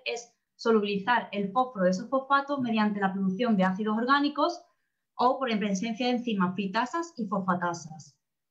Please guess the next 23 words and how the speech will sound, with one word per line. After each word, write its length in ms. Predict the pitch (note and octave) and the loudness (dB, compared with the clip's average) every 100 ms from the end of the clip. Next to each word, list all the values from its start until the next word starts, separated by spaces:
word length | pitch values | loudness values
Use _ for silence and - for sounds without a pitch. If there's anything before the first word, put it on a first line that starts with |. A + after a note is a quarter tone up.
| _ _ _ _ - - | _ _ _ _ -14 -2
De 100 | A3 | 0
manera 360 | G#3 A3 - | 2 0 0
que 260 | C4 A#3 - | 2 0 0
liberan 340 | G3+ F#3+ G#3 A3 | -2 0 0 0
el 160 | A#3 | -4
fósforo 320 | - B3 G3 | -2 -2 2
del 120 | F#3 G3 | 2 2
fosfato 480 | C#4 C#4 C4 C4+ C4 | 0 2 0 0 -4
y 80 | G#3 | -2
ya 100 | G#3 | 2
lo 100 | A3 | 2
hace 200 | A3 A3+ | 0 -4
más 120 | G#3 | -2
disponible 440 | G#3 G#3 G#3+ A#3+ | -4 -6 -2 -2
para 240 | B3 F#3+ E3+ | -2 0 0
la 120 | E3 | -2
planta. 320 | E3+ E3+ E3+ - _ _ _ _ _ _ _ _ - _ _ _ _ _ - | -2 -2 -4 -12 _ _ _ _ _ _ _ _ -20 _ _ _ _ _ -2
Eh, 240 | A#3 A#3 A3+ | 2 4 2
nosotros 560 | A3+ A#3+ B3 B3 B3 | 0 0 4 4 4
verá-, 240 | B3+ C4 C4 | 4 2 2
vemos 420 | C4 C4+ G#3+ F#3 | 0 2 0 0
que 240 | G#3+ G3+ | 0 0
esta, 140 | F#3+ | 0